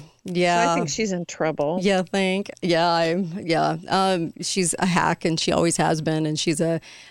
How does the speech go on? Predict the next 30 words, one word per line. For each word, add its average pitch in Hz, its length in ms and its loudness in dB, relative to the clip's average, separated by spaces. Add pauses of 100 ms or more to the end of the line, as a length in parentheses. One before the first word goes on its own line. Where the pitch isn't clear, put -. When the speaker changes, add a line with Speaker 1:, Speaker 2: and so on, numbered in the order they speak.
(120)
Speaker 1:
a, 180 520 2
a 185 80 2
W 196 580 2
E 196 300 2
F-er, 165 640 2
uh, 165 420 2
the 160 460 2
Klaus 196 300 2
Schwab 165 400 2
Speaker 2:
Hmm. 160 60 -2
Speaker 1:
brand. 151 500 -2 (120)
That 220 260 4
brand. 160 320 0
Sorry, 175 340 2
that 214 120 2
came 269 180 0
out 220 140 2
wrong. 202 280 4
Speaker 2:
Right. 262 340 2
Speaker 1:
<laughs> - 40 0 (480)
That 339 200 2
came 381 220 2
out 302 200 2
not 262 200 2
as 269 200 2
I 247 200 2
was 240 140 -2
anticipating, 233 840 2
but, 233 240 2
um, 240 360 2